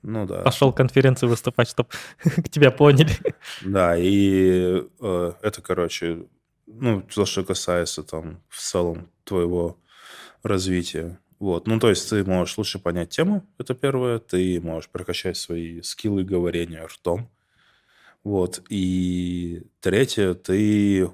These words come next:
Speaker 1: можешь получить обратную связь на то, что ты сделал. Потому что, ну, тебя могут очень классно взять и разъебать на конференции, когда ты стоишь на сцене, и задать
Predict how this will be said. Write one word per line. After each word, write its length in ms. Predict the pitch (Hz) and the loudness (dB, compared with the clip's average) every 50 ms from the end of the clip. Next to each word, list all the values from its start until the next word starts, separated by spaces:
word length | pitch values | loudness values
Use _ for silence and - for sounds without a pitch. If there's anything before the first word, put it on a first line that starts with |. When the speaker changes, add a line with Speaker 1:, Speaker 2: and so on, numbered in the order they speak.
| - - | -6 -10
Speaker 1:
можешь 880 | 95 95 95 98 98 95 98 95 92 90 87 - - - - - - _ _ | -6 -4 -2 -2 -2 -2 -4 -4 -4 -4 -4 -6 -8 -10 -12 -14 -18 _ _
получить 440 | 101 92 95 92 90 - 98 95 | 0 0 0 0 0 -2 -2 -2
обратную 480 | 98 87 85 90 90 85 - 95 92 85 | -2 -2 0 0 0 0 0 -2 -6 -6
связь 360 | - - - 85 85 - - | -6 -6 -4 -4 -4 -4 -6
на 80 | 87 82 | -8 -10
то, 120 | - 78 | -10 -10
что 160 | - - 87 | -10 -10 -10
ты 160 | - - 80 - | -10 -10 -10 -10
сделал. 520 | - - - - - 85 95 117 139 - _ _ _ _ _ _ _ _ _ _ _ _ _ _ _ _ | -10 -10 -10 -10 -8 -6 -6 -6 -6 -8 _ _ _ _ _ _ _ _ _ _ _ _ _ _ _ _
Потому 300 | - - - 87 85 85 78 | -12 -6 -4 -4 -4 -4 -4
что, 540 | - - - - - 78 78 78 78 80 - | -6 -8 -8 -6 -6 -6 -6 -6 -8 -8 -8
ну, 320 | - 85 82 78 76 78 - - - - - - _ _ _ - | -8 -6 -6 -6 -8 -10 -12 -14 -16 -18 -20 -20 _ _ _ -10
тебя 280 | - 85 80 85 82 82 | -8 -4 -2 0 0 0
могут 400 | 85 90 87 85 87 82 78 - _ _ - - - _ | -2 -2 -2 -2 -4 -6 -6 -10 _ _ -20 -20 -12 _
очень 380 | - 92 87 - - 87 85 82 | -4 -4 -2 -2 -4 -6 -8 -10
классно 500 | - - 92 87 82 80 - - 87 80 | -8 -4 -2 -2 -2 -2 -4 -8 -10 -10
взять 500 | 82 82 82 85 85 82 80 80 - - | -10 -12 -10 -8 -8 -8 -8 -10 -12 -12
и 180 | 78 78 78 - _ _ _ _ _ _ _ _ _ _ | -12 -12 -14 -16 _ _ _ _ _ _ _ _ _ _
разъебать 640 | - 113 101 95 90 90 87 82 82 82 80 - - | -2 0 2 2 2 0 -4 -6 -6 -8 -8 -8 -8
на 60 | 101 | -8
конференции, 680 | - 101 101 - - 113 110 107 107 - - - 95 110 | -6 -8 -8 -8 -8 -8 -6 -6 -6 -8 -8 -8 -10 -8
когда 220 | - - 98 98 | -8 -6 -6 -6
ты 120 | 95 - 92 | -6 -6 -8
стоишь 380 | - - - 101 101 98 - - | -12 -12 -12 -14 -14 -12 -12 -12
на 60 | 95 | -12
сцене, 420 | - - - - 107 104 107 104 - - - | -10 -8 -6 -6 -6 -6 -8 -10 -12 -10 -8
и 60 | - | -6
задать 580 | 95 95 92 98 90 90 - - - - - | -4 -2 0 0 0 -2 -2 -6 -12 -14 -16